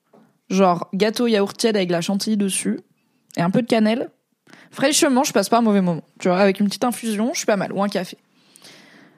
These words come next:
Comment on sub avec Prime sur l'app ? Oula, je sais pas. J'allais regarder sur mon téléphone, mais c'est ma caméra. Je ne sais pas, est-ce que vous pouvez aider Marietou à sub, s'il vous plaît ?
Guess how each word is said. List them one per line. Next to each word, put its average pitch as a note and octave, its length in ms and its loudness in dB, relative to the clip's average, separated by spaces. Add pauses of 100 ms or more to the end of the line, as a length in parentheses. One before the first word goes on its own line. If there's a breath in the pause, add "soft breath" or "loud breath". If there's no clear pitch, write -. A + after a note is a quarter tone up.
(340 loud breath)
Comment C#4 200 2
on B3+ 40 4
sub D4 200 2
avec G3+ 180 2
Prime C4+ 240 0
sur G#3 220 0
l'app ? G3 240 0 (120)
Oula, B3 220 0
je G3+ 60 -4
sais G#3+ 160 -2
pas. A3 240 -4 (1120)
J'allais F3 280 2
regarder F3 280 2
sur F#3+ 120 -4
mon F#3+ 60 -4
téléphone, F#3 320 0
mais G3+ 80 0
c'est F#3+ 100 -2
ma F3 80 0
caméra. F3 380 0
Je G#3 100 0
ne B3+ 60 0
sais C#4 140 -2
pas, C#4 100 0
est-ce B3 100 -2
que D4+ 60 -2
vous C4 60 -2
pouvez A#3+ 240 -2
aider B3 120 -2
Marietou B3+ 420 0
à A#3+ 100 2
sub, C#4 280 0
s'il B3 200 -2
vous A#3+ 160 -4
plaît ? D4+ 280 0